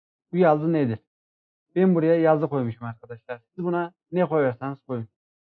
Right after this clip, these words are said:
İsterseniz detay koyun. Fark etmez. Burada detay ko-, koyuyorsanız bu, burada da detay olarak gelmesi lazım. Şimdi bunu koyduk. Burada ne yazıyor arkadaşlar?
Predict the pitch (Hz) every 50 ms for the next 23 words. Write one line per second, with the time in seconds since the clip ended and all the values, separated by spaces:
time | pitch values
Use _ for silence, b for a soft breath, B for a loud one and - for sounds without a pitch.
0 | _ _ _ 160 156 - - - 147 131 120 - 131 127 123 117 123 120 117 123
1 | 123 117 117 _ _ _ _ _ _ _ 135 139 135 - - - _ 139 123 113
2 | - _ _ _ _ _ _ _ _ _ _ _ _ _ _ _ - 165 165 156
3 | 160 143 120 123 139 139 - 160 170 170 160 175 - _ _ _ _ 156 160 165
4 | 160 139 - 156 160 170 180 - _ _ _ _ - 160 - - _ _ _ _
5 | _ _ _ _ _ _ _ _ _ _ - 165 160 147 127 131 123 - 151 143
6 | - 143 131 - 135 127 123 117 120 127 135 131 - - 131 123 120 117 110 -
7 | _ - - 113 110 - _ _ _ _ _ _ _ _ _ _ _ _ _ _
8 | _ _ _ _ _ _ _ _ 190 170 160 165 160 160 160 156 - 151 127 120
9 | 113 113 - _ _ _ _ _ _ _ _ _ _ _ _ _ _ _ _ _
10 | _ _ _ _ _ _ _ 180 190 190 185 165 175 170 175 180 - _ _ _
11 | _ 147 165 170 165 156 139 123 127 123 120 120 117 113 - 123 120 117 - -
12 | 156 151